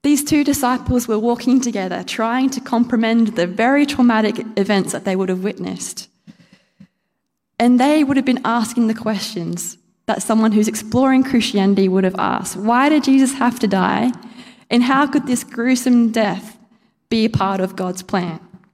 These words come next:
But in no dramatic fashion, Jesus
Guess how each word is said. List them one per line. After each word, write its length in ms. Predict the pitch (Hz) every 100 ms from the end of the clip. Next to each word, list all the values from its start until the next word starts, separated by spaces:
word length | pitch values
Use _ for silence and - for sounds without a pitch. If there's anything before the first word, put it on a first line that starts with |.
| _ _ _ _ _ _ _ _ _ _ _ _ _
But 120 | - 269
in 160 | 277
no 240 | 269 285 320
dramatic 420 | 311 277 277 277
fashion, 760 | - 220 196 247 233 233 233 233
Jesus 680 | 254 262 254 254 - -